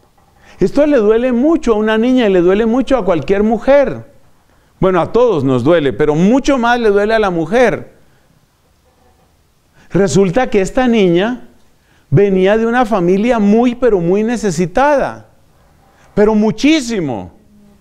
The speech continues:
Y realmente quedaba muy difícil que en esa familia todo el mundo se bañara todos los días.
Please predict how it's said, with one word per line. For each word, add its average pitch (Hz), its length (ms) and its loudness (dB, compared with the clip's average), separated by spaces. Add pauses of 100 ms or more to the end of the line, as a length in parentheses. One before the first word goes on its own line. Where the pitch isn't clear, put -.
(720)
Y 185 80 2
realmente 226 580 2
quedaba 214 380 0
muy 240 180 -4
difícil 240 540 0
que - 100 0
en 190 80 0
esa 190 220 0
familia 214 500 0
todo 220 160 2
el 220 60 0
mundo 226 260 -2
se 214 140 -2
bañara 180 480 0
todos 233 180 0
los 190 180 -2
días. 240 540 -2